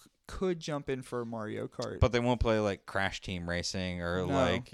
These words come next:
Speaker 2: you know, like, Sonic or any of that other bullshit.
Speaker 1: Okay, so Bomberman, I'm gonna go.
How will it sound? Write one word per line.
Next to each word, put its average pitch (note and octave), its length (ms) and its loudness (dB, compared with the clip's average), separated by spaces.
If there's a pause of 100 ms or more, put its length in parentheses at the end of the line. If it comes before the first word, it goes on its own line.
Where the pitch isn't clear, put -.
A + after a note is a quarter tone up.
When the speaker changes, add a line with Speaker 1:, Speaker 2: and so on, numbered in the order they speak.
(120)
Speaker 2:
you F#2+ 240 -4
know, F2 180 -2
like, F2 160 -4
Sonic F2 540 -2
or F2 200 -2
any F2+ 180 -4
of E2+ 100 -4
that E2 120 -2
other E2 200 0
bullshit. D#2+ 520 -4 (240)
Speaker 1:
Okay, C3 360 0
so C3 180 -2
Bomberman, D3 840 -2 (100)
I'm D#3 180 -2
gonna F3 240 -2
go. C3+ 640 4